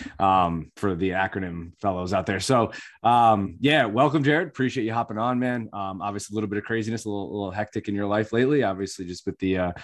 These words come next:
with the promotion. But if you want, why don't you, uh, kinda introduce yourself, tell everybody a little bit about yourself, where this whole thing started and, and what it's led into now, and, uh, talk a little bit about, you know, what you're, what you're doing now at U T P B.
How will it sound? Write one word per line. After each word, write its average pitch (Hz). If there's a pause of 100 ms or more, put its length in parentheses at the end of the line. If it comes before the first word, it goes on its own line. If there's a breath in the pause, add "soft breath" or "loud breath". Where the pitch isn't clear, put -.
(120)
with 110
the 113
promotion. 110
But 110 (180 loud breath)
if 117
you 143
want, 156
why 120
don't 127
you, 123
uh, 123
kinda 120
introduce 117
yourself, 120
tell 113
everybody 113
a -
little 120
bit 120
about 120
yourself, 117
where 113
this 113
whole 117
thing 110
started 117
and, 98
and 95
what 104
it's -
led 107
into 101
now, 101
and, 95
uh, 92
talk 98
a 92
little 95
bit 92
about, 92
you 87
know, 87
what 87
you're, 87
what 98
you're 95
doing 90
now 92
at 78
U 92
T 95
P 95
B. 98